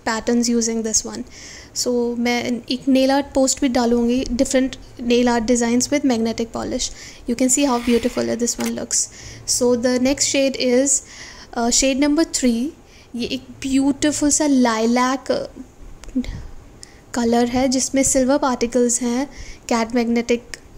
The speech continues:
पॉलिश के, और, uh, ये भी एक sheer color है. You can see the name is Water Light Cat Magnetic Gels. So ये थोड़ा सा sheer base है और ये आपको जेली पॉलिश की वाइब्स देगा, but they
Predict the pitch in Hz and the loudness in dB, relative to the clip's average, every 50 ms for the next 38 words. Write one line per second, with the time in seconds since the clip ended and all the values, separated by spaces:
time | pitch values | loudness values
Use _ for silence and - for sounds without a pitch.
0 | - - - 226 226 220 226 233 - - - 240 254 311 330 - - - - - | -12 -4 0 0 0 0 0 -2 -2 -2 -2 -2 -2 -2 -4 -6 -14 -18 -18 -18
1 | - - - - - - 269 233 226 233 233 233 226 226 233 233 233 233 233 233 | -18 -18 -18 -18 -10 -6 -4 -2 0 0 0 -2 -2 -2 -4 -4 -2 -4 -4 -4
2 | 233 240 240 - - - - - 285 247 294 320 311 349 349 359 349 - 269 262 | -4 -6 -8 -10 -16 -18 -8 0 2 4 4 6 6 6 4 4 2 0 -2 -4
3 | - - - - - - - 277 254 254 262 262 262 269 262 - 254 240 233 233 | -4 -10 -10 -4 -2 0 2 2 4 2 2 2 0 -2 -4 -2 -2 0 0 0
4 | 240 254 247 247 247 240 254 254 277 277 262 - 285 269 277 277 254 247 240 247 | 0 0 0 0 0 0 0 2 2 2 2 2 2 2 2 2 4 4 4 4
5 | 254 262 269 269 254 - 240 233 240 240 240 262 262 262 254 233 233 240 254 254 | 4 4 2 2 0 0 0 2 2 2 2 0 0 2 2 2 2 0 0 -2
6 | - - - - - - 240 233 226 240 240 233 233 233 233 233 - 240 226 226 | -4 -10 -14 -6 -4 -2 -2 0 0 0 0 2 2 0 0 0 0 -2 -2 0
7 | - 247 233 233 285 330 - - - - - - - - - - - - 262 247 | -2 0 0 0 0 0 0 -2 -4 -8 -14 -14 -16 -14 -8 -6 -2 0 2 2
8 | 262 269 277 262 254 247 262 269 269 294 277 277 277 277 311 294 - - 294 269 | 2 2 2 0 0 0 0 0 2 2 2 2 2 2 0 0 2 2 2 4
9 | 269 277 294 302 - - - 247 233 226 247 240 254 262 - - - 254 233 247 | 4 4 2 0 -2 -6 -6 -4 -2 0 2 2 4 4 4 2 2 0 -2 -2
10 | 311 - - - - - - - - 233 233 233 233 - 269 240 240 240 247 254 | -2 -4 -8 -14 -18 -18 -18 -16 -16 -16 -14 -12 -4 -2 0 2 2 2 2 2
11 | 254 269 262 262 - - 330 277 - 269 247 254 269 262 277 254 247 262 254 - | 2 2 0 -2 0 -2 0 2 4 4 4 4 2 2 2 2 2 2 0 0
12 | - - - - - 254 254 247 233 226 240 233 220 - - - 247 233 220 - | -4 -8 -10 -4 -2 -2 0 0 2 2 0 0 0 -2 0 2 2 0 2 0
13 | 233 233 233 - 262 262 - - - - - - - - - - 262 254 | -2 -2 0 0 -2 -2 -2 -10 -16 -18 -20 -20 -20 -20 -4 0 2 2